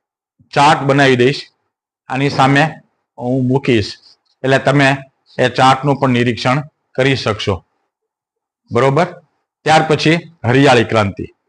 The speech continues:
ઓગણીસો સાઈઠ એકસઠ ની સાલમાં ખેતી ક્ષેત્રની નવી ટેકનોલોજીનો ઉપયોગ ભારતના માત્ર સાત જિલ્લાઓમાં પાયલોટ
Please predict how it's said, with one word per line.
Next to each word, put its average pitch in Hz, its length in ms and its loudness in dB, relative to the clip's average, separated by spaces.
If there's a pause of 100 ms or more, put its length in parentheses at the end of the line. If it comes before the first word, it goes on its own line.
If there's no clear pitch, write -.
(1400)
ઓગણીસો 185 520 4
સાઈઠ 165 400 2
એકસઠ 151 340 0
ની 147 160 -2
સાલમાં 104 460 2 (1040)
ખેતી 160 300 2
ક્ષેત્રની 143 580 0 (540)
નવી 151 440 4
ટેકનોલોજીનો 160 800 2
ઉપયોગ 123 360 2 (560)
ભારતના 139 840 2 (140)
માત્ર 147 440 2
સાત 156 560 2
જિલ્લાઓમાં 127 720 2 (360)
પાયલોટ 160 380 4